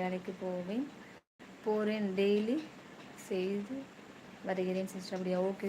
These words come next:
சூப்பர், சூப்பர் ப்ரோ, சூப்பர் ப்ரோ, உண்மையாலுமே சூப்பர். அப்புறம் அம்மாவுக்கு முடியலன்னும் போது கண்டிப்பா ஹெல்ப் பண்ணி தானே ஆகணும் ப்ரோ. சூப்பர் ப்ரோ. மாமா திருநெல்வேலி டியூட்டிக்கு போயிருக்காங்க அக்கா. தம்பி நல்லா இருக்கான் அக்கா.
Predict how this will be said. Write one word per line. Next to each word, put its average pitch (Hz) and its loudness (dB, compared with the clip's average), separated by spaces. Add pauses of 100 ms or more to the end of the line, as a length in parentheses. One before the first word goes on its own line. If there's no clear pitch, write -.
சூப்பர், 254 4
சூப்பர் 208 2
ப்ரோ, 190 2 (120)
சூப்பர் 180 -2
ப்ரோ, 185 -2 (120)
உண்மையாலுமே 180 0
சூப்பர். 175 -4 (440)
அப்புறம் 202 4
அம்மாவுக்கு 214 2
முடியலன்னும் 202 4
போது 202 2 (100)
கண்டிப்பா 190 0
ஹெல்ப் 185 2
பண்ணி 190 2
தானே 196 0 (220)
ஆகணும் 180 0
ப்ரோ. 175 0 (120)
சூப்பர் 196 0
ப்ரோ. 170 -2 (2750)
மாமா 202 4
திருநெல்வேலி 208 4 (120)
டியூட்டிக்கு 202 0
போயிருக்காங்க 190 2 (140)
அக்கா. 180 -2 (680)
தம்பி 196 4 (120)
நல்லா 185 4
இருக்கான் 196 0
அக்கா. 185 -2